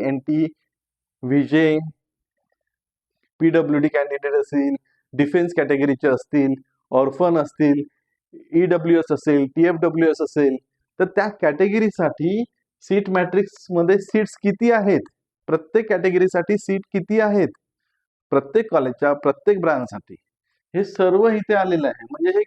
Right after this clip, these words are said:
गेल्या वर्षीचं पहा, इथे गेल्या वर्षीचं दोन हजार चोवीस पंचवीस, गेल्या तीन वर्षाचा डेटा इथे दिलेला आहे.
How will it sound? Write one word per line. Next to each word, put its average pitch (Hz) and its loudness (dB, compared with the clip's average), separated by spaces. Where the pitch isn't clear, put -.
गेल्या 185 2
वर्षीचं 196 0
पहा, 175 0
इथे 156 0
गेल्या 190 2
वर्षीचं 160 -2
दोन 165 0
हजार 170 2
चोवीस 170 2
पंचवीस, 190 0
गेल्या 160 2
तीन 202 -2
वर्षाचा 175 0
डेटा 165 0
इथे 185 0
दिलेला 208 0
आहे. 131 -8